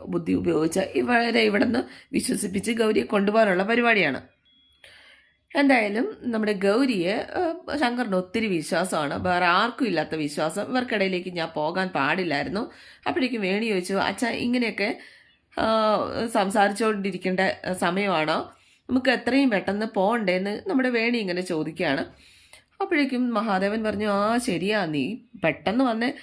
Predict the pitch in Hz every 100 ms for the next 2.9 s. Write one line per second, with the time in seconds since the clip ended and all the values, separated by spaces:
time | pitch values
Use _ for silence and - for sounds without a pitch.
0 | - - 160 175 226 214 160 185 220 202
1 | 233 202 208 165 - 214 226 208 233 220
2 | 190 208 208 220 175 185 202 208 196